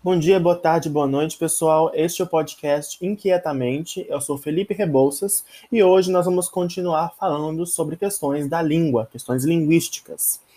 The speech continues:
Como esse é o podcast da disciplina de análise linguística, hoje nós vamos fazer uma leitura comentada de alguns trechos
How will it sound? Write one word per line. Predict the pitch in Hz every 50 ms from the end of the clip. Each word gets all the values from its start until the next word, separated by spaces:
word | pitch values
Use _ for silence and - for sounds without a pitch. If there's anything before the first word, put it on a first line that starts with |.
| _ - - - - - - - - - - _ _ _ _ -
Como | 180 190 202 202
esse | 202 220
é |
o | 214
podcast | - 185 175 - - - 185 170 160 - -
da | - 165
disciplina | 165 - - 156 - 165 165 160
de | 147 151
análise | 143 131 127 131 127 139
linguística, | 151 180 202 208 185 185 185 - - - 208 208 208 - _ _ - -
hoje | - 160 180 196 190 208
nós | 202 190 185 175
vamos | 180 180 185 175 -
fazer | - 175 165 165 175 165 170
uma | 165 165
leitura | 160 160 156 160 160 _ _ - 226 247 233 220
comentada | 226 - 208 196 196 202 208 208 202 - 156 143 143 156 156 160
de | 151 151
alguns | 151 147 165 190 208 196 - -
trechos | - 151 160 170 175 - - - 190 190 - - -